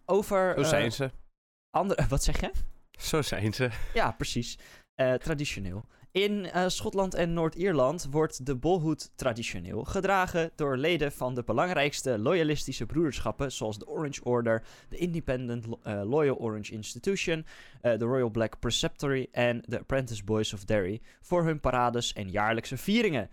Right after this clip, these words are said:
Speaker 1: Eh, ventjes die bij elkaar komen en een of andere, eh, eh,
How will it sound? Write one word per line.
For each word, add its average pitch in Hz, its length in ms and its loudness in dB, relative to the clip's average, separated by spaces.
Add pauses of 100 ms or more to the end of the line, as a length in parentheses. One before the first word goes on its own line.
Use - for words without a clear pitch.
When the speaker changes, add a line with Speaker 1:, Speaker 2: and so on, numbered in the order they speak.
(280)
Speaker 1:
Eh, 180 1000 4
ventjes 190 440 0
die 143 120 -2
bij 123 100 4
elkaar 120 380 2
komen 113 340 0
en 151 160 0
een 139 140 0
of 135 120 -4
andere, 127 560 4
eh, 120 880 -2
eh, - 80 -16